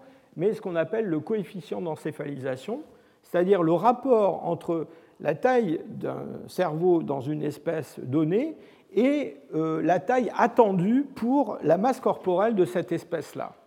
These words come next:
Et donc, ça, ça prend en compte effectivement les dimensions corporelles. Et dans le fond, euh, quand on retrace cette distribution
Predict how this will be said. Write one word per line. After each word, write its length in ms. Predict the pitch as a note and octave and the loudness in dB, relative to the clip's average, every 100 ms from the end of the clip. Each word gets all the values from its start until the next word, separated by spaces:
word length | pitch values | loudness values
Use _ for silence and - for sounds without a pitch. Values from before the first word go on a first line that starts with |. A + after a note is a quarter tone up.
| _ _ _ _ _ - | _ _ _ _ _ -14
Et 60 | C#3 | -2
donc, 360 | G#3+ C4+ - - - | 2 2 -2 -8 -10
ça, 300 | - - C4+ | -8 0 2
ça 180 | C4+ E3 | 2 0
prend 240 | - A3 E3 | 0 -2 0
en 100 | C#3+ | 0
compte 300 | A3+ C#4+ F3+ | -2 -2 -2
effectivement 760 | C#3+ E3+ C#3 C#3 G3+ B3+ - - | -2 -4 -6 -2 0 0 -4 -4
les 180 | F3 F#3 | 0 0
dimensions 480 | E3+ D#3+ D3+ E3+ | -2 -4 -6 -8
corporelles. 580 | D#3 C#3+ - C3+ C3 - - _ _ _ _ _ - | -6 -8 -8 -10 -8 -12 -18 _ _ _ _ _ -4
Et 100 | F#3 | 0
dans 120 | F3+ | 0
le 60 | F3+ | -2
fond, 420 | - D4+ A#3 - E3+ | -2 -2 -2 -6 -6
euh, 240 | F3 E3 | -6 -6
quand 260 | - F#3 G3 | -6 -8 -4
on 640 | F#3 D#3+ C3+ - - C3+ | -4 -4 -6 -8 -8 -2
retrace 460 | D#3+ F#3 - G3+ - | 0 0 0 -2 -2
cette 220 | D3+ C#3 | -4 -4
distribution 920 | D3+ - E3+ D#3+ D#3 - F3 E3+ | -8 -4 -4 -2 -6 -8 -8 -8